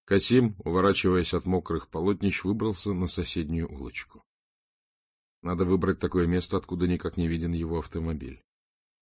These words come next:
Не ровен час, кто номер приметит.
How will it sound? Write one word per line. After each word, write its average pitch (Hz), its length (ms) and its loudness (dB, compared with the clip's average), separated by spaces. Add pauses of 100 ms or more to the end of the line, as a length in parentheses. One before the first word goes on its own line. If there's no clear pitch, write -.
(120)
Не 82 140 -2
ровен 117 240 4
час, - 500 0 (320)
кто - 240 -2
номер 90 400 0
приметит. - 600 -10